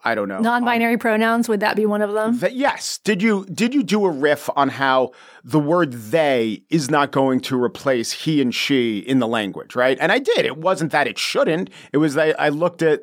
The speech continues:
Speaker 1: how language works, and I think that it's unlikely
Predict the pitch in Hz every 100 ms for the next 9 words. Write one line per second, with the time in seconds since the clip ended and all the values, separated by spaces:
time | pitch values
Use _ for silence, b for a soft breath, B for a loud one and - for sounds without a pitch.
0 | - 151 151 151 147 B B 131 160 180
1 | 160 117 117 196 156 - 147 135 135 127
2 | B B - - 190 180 151 147 - 185
3 | 170 156 156 151 120 120 110